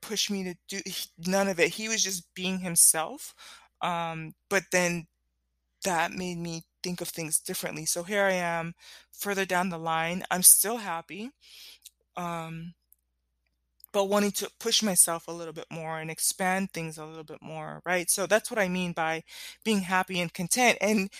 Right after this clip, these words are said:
as time goes on, you'll be able to tell, like, okay, this person is just really happy making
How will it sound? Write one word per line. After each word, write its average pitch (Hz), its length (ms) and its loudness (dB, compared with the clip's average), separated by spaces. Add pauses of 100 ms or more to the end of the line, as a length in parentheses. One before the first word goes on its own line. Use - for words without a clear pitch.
(200)
as 208 220 8
time 208 320 -2
goes 202 260 -4
on, 185 220 0
you'll 190 140 -4
be 196 160 -4
able 180 220 -4
to 180 80 -8
tell, 180 240 -2
like, 165 200 -4
okay, 254 300 -2
this 269 160 2
person 262 300 -2
is 190 160 -2
just 175 240 -10
really 214 300 -6
happy 185 640 -6 (840)
making 185 640 2